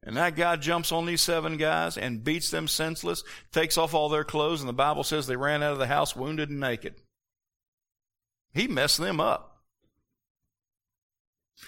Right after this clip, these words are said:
I confess to you one of my guilty pleasures, which I'm sure I need to stop, is every once in a while I find myself watching these ghost hunter shows. And I watch them for one reason.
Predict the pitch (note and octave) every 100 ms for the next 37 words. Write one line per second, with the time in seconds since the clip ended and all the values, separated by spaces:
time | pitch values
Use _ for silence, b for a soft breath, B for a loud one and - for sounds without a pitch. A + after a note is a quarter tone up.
0 | B - D3 C#3 - D#3 C#3+ - B2 A#2
1 | B2 A#2+ G#2+ B2 B2 A2+ G2 B2 A#2 G2+
2 | F#2+ G#2+ A2 G#2+ - B2 A2 A2 G2+ F2+
3 | - G2+ F#2 - - _ _ _ b b
4 | b b A2 C3+ C#3 C3 C3 - A2+ G#2+
5 | G2+ G2+ G#2+ A2 G#2 G2+ G#2 - G#2+ G#2+
6 | G2+ G#2 G2+ F2+ A2 A2+ - G#2 F#2 F2
7 | F#2+ F2 D#2 - - _ - _ B B
8 | B - A#2 A#2 B2 C3+ - B2+ A#2+ A2+
9 | A#2+ C3+ B2 A2+ F#2+ D2